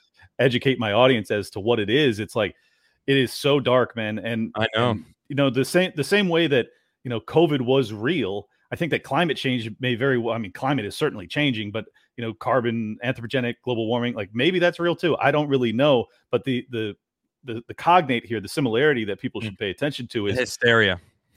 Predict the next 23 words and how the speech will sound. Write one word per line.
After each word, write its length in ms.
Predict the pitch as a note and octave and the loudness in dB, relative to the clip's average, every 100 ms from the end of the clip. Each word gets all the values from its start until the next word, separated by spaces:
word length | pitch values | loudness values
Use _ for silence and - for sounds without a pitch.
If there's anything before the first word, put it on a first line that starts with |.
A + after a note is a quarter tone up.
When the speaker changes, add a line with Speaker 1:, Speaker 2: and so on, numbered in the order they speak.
| - | -4
Speaker 1:
The, 180 | D3 C3 | 0 2
well, 120 | C#3 | 4
the 80 | A#2 | 2
hysteria 600 | B2+ - G3 A3 A3+ A3 C#3+ | 0 0 2 4 4 2 2
and 140 | C3+ | 4
also 440 | D3 D3+ - C3 - _ | 4 4 0 -2 -4 _
turning 300 | - F#3+ F3 | -2 0 0
towards 380 | C#3 C#3+ A#2+ - - _ | 0 -2 -2 -14 -20 _
the 220 | C3+ A#2 B2 | -10 -4 4
government, 420 | F#3 G3 D3 A#2 _ | 4 4 0 -2 _
but 240 | C#3 D3+ C#3+ | -4 -2 0
moreover, 460 | D#3+ G3 F3 D3+ C#3 | 2 4 4 4 2
the 140 | D3+ | 0
global 540 | A#2+ B2+ E3 C4 G#3+ | 0 2 4 4 4
government 500 | C#3+ C3+ A#2+ A#2+ A#2 - | 2 2 2 -4 -4 -4
and 140 | C3+ | -4
the 40 | A#2+ | -2
biggest 380 | G#2+ F#3 F#3 C3 | 0 0 0 2
businesses 480 | F#3+ F3+ D#3 C#3 B2+ | 0 0 -6 -6 -4
on 140 | A#2 | 0
earth 240 | E3+ C#3+ | 0 0
and 120 | C3 A#2+ | -4 -6
saying, 280 | C#3 B2 | -4 -4